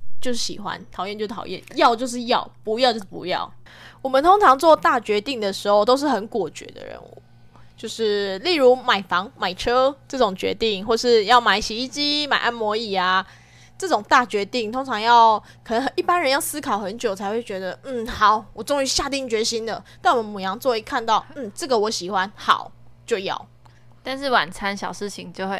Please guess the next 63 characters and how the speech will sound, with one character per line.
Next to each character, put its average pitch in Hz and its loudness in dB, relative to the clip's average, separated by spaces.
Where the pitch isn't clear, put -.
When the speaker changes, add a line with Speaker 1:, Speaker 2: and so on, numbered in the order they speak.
Speaker 2:
，“嗯， 285 -6
我 269 0
要 226 4
吃 339 4
什 233 -4
么？” 185 0
Speaker 1:
对， 302 6
犹 302 8
豫 - 6
Speaker 2:
这 381 6
样 370 4
吗？ 381 2
Speaker 1:
很 302 -2
久。 285 2
我 220 0
们 269 -4
在 415 0
小 240 0
事 320 0
情 254 -2
上 302 0
面 302 -6
会 269 2
有 226 0
一 - 0
点 240 0
选 214 -4
择 185 -6
障 196 -4
碍。 175 -4
晚 226 -4
餐 330 -6
吃 370 -6
什 320 -6
么？ 190 -8
这 240 -2
个 240 -2
我 240 -8
们 254 -4
最 370 -4
常 262 -2
想 202 -6
思 254 -10
考 220 -6
的 190 -12
就 202 -6
是 208 -4
我 190 -16
们 202 -10
下 240 0
一 220 -2
餐 214 -8
要 208 -6
吃 196 -12
什 180 -14
么。 113 -16
这 220 -4
样。 208 -4
Speaker 2:
嗯， 190 -12
有 202 -2
道 220 6
理 175 -8
耶。 78 -12